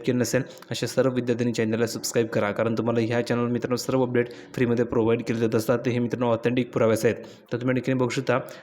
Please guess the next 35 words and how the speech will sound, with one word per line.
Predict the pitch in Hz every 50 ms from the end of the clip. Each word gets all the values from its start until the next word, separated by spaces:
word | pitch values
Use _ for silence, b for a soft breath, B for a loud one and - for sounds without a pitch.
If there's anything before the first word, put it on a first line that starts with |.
| B -
महाराष्ट्र | 131 113 120 123 127 - - 135 123
शासन | - 156 147 - 135 139 135 B B B B
सामान्य | - - 120 123 127 131 127
प्रशासन | 127 123 - - 127 127
विभागातर्फे | 123 131 127 120 117 127 127 127 131 120 117 127
मित्रांनो | 131 127 - 120 123 123 123
हे | 127 - - - - 131
पत्र | 120 - 120 123 123
या | 123
ठिकाणी | 120 117 123 120
प्रसिद्ध | - 131 113 - 131 127 123
केलेलं | 120 123 113 113 123 127
आहे. | 135 123 101 92 B B B B B - -
तर | 127
बघा | 127 123 127 127
दिनांक | 123 123 123 123 127 123 135
मित्रांनो | 131 131 123 127 131 127
कधी | - 127 123 127 123 123
आहे? | 135 135 - - - - 127
एकोणतीस | 127 127 123 120 135 127 -
फेब्रुवारी | - 123 - 123 127
दोन | 123 120
हजार | 120 123 120
चोवीस, | - 120 117 - -
म्हणजेच | 117 113 123 131 131
कालच | - 123 120 120 117
आलेलं | 120 120 117 120
मित्रांनो | 117 113 117 117 123
हे | 131
पत्र | 127 - 120 - 110
आहे. | 101 - - B B B - 131
विषय | 123 117 139 135
यामध्ये | 131 127 131 127 131 123
काय | 131 123 127
बघा | 123 117 123 123